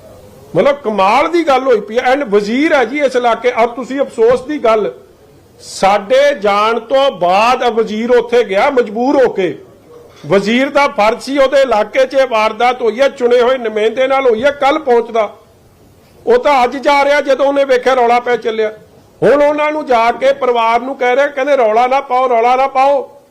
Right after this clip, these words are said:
ਅਸੀਂ ਨੌਕਰੀ ਦੇ ਦਿਆਂਗੇ।" ਕੀ ਹਰਜਿੰਦਰ ਸਿੰਘ ਮੁੜ ਆਊ? ਉਹਨਾਂ ਬੱਚਿਆਂ ਦਾ ਬਾਪ ਮੁੜ ਆਊ?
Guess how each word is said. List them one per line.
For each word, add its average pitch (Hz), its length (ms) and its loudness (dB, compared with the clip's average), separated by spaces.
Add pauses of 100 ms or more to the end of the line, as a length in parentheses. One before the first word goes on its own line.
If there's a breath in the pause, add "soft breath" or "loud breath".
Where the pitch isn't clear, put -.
(160)
ਅਸੀਂ 254 120 2
ਨੌਕਰੀ 214 400 -2
ਦੇ 208 140 2
ਦਿਆਂਗੇ।" 202 320 -2 (840)
ਕੀ 262 360 0
ਹਰਜਿੰਦਰ 196 520 0
ਸਿੰਘ 240 180 0
ਮੁੜ 202 180 0
ਆਊ? 233 220 0 (1200)
ਉਹਨਾਂ 233 200 2
ਬੱਚਿਆਂ 220 360 -2
ਦਾ 240 100 0
ਬਾਪ 196 320 0
ਮੁੜ 196 160 -2
ਆਊ? 240 220 2